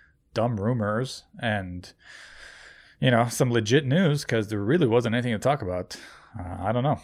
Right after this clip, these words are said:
If Pringle was here, I'm sure we could have stretched this podcast a little bit more, but he's not. So it's just me in a basement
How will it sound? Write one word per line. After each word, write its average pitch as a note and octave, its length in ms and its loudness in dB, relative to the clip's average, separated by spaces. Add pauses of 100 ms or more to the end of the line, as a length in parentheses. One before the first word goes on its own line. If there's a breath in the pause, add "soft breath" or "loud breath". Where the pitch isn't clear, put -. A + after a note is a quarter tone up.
(440 soft breath)
If A2 180 -4
Pringle G#3 280 8
was G#2+ 140 6
here, G#2 380 2 (760)
I'm G#2 80 -6
sure F3+ 180 2
we D3 120 4
could A#2+ 100 2
have G#2 100 0
stretched C3+ 240 0
this G2 100 -6
podcast A2 480 -2
a G2+ 40 -6
little G2+ 80 -2
bit F2+ 180 -8
more, F#2 320 -4 (1000)
but F3 120 6
he's F3 120 0
not. C#3 380 0 (500)
So A#2 340 2
it's C3 140 -2
just D#3 160 2
me B2+ 420 -4 (760)
in C3 140 -2
a C3 60 0
basement A2+ 720 -2